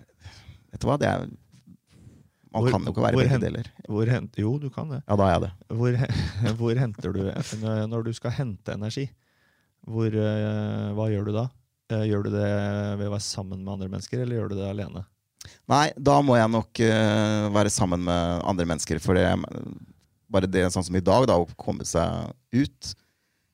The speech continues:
Speaker 1: hit til deg og se, ja, være her i redaksjonen og snakke litt med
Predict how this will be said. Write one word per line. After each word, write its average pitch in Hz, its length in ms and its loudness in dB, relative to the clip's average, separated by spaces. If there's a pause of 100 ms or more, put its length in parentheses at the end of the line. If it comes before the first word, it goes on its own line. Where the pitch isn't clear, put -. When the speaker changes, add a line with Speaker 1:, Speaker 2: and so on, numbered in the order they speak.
Speaker 1:
hit - 500 -4
til 101 100 -2
deg 135 300 6
og 123 160 4
se, 107 240 0 (1700)
ja, 127 180 2 (380)
være 98 220 -2
her 95 180 0
i 95 100 4
redaksjonen 95 440 2
og 92 440 -4 (460)
snakke - 280 -8
litt 90 160 -8
med 85 460 -8